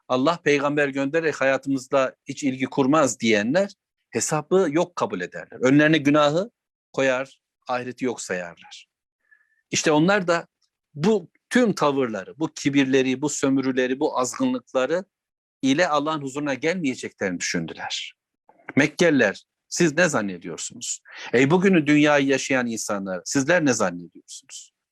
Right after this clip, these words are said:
Zannediyordu ki kendisi önce, kendi ifadesi Firavun'un, "Bu yalancıdır. Musa'nın bütün söyledikleri yalandır. Yalancılardan uyduruyor." Oysa kendisinin bütün bilgileri yalan,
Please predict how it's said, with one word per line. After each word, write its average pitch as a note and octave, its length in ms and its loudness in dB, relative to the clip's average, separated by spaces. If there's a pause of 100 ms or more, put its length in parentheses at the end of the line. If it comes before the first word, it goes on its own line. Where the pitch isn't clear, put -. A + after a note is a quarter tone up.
(520)
Zannediyordu F3 720 2
ki F#3+ 320 -2
kendisi D3 380 -4
önce, D#3 480 -2 (100)
kendi C3 260 0
ifadesi B2 500 0
Firavun'un, C3+ 540 -2 (300)
"Bu E3 80 0
yalancıdır. C#3+ 880 0
Musa'nın D3 400 2
bütün G3+ 180 -2
söyledikleri C3+ 640 0
yalandır. B2 640 -2
Yalancılardan D3 680 0
uyduruyor." D3+ 560 -2 (640)
Oysa E3 300 2
kendisinin D3+ 760 2
bütün E3+ 920 2 (140)
bilgileri D#3 520 2
yalan, A#2 480 0